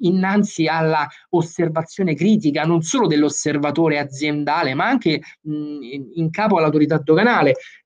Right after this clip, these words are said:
ove, eh, non ci, eh, si possa, eh, diciamo, spendere per l'una o l'altra funzione quando queste in realtà hanno davvero,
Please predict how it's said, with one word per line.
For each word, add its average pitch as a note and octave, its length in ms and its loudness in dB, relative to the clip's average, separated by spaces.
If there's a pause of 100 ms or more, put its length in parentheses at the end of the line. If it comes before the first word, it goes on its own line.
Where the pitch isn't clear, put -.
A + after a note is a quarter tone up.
(140)
ove, F#3+ 580 4
eh, G#3 260 -4
non G#3 240 6
ci, G#3+ 560 6
eh, D3+ 380 4
si E3+ 200 0
possa, E3 800 0 (220)
eh, C#3+ 260 -10
diciamo, E3+ 420 0
spendere E3 640 2
per D3+ 180 2
l'una F#3 220 6
o D#3 40 2
l'altra D#3+ 320 0
funzione F#3 520 0
quando E3+ 300 2
queste D3 320 -2
in E3 60 0
realtà E3+ 260 -2
hanno D3+ 200 -2
davvero, D3+ 560 0